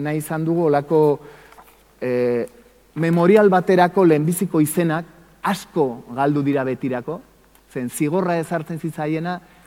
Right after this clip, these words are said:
zigorren artean zen damnazio memoriae. Erran baita, zu emanen dizut, gainera arrastorik ez uzteko,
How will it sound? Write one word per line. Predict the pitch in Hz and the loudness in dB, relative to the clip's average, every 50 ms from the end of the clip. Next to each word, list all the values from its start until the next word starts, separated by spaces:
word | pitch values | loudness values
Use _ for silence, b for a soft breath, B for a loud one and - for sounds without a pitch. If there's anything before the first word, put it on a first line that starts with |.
| b _ - | b _ -10
zigorren | - 143 135 131 147 151 160 156 160 | -6 -4 -2 -2 0 0 0 -2 -2
artean | 156 156 - 170 165 170 170 | -4 -4 -4 -4 -4 -4 -2
zen | - 180 185 190 180 B B B B B B B - | -2 -2 -2 -2 -2 B B B B B B B -6
damnazio | 123 127 123 127 139 156 - - - 196 185 | -2 -2 0 0 -2 -2 -4 -2 -2 0 0
memoriae. | 175 156 135 123 123 123 131 151 147 127 117 107 101 - - - | 0 0 -2 -2 0 0 2 2 2 2 0 -4 -8 -14 -18 -14
Erran | 113 127 139 | -10 -6 -6
baita, | 143 123 123 113 104 - - - | -4 -4 -4 -6 -8 -10 -14 -16
zu | - - - 277 269 220 | -6 -2 0 2 4 4
emanen | 165 151 147 151 156 151 147 | 2 2 0 0 0 0 0
dizut, | 143 135 - 220 262 - - - _ _ _ | -2 -2 -2 -6 -8 -8 -12 -20 _ _ _
gainera | - 127 127 143 139 127 123 - | -8 -6 -4 -4 -4 -4 -4 -4
arrastorik | 131 143 160 165 - - 156 139 127 - | -4 -4 -6 -6 -4 -4 -4 -4 -4 -6
ez | - - | -8 -10
uzteko, | 151 131 - 139 131 185 180 | -10 -10 -10 -8 -8 -8 -10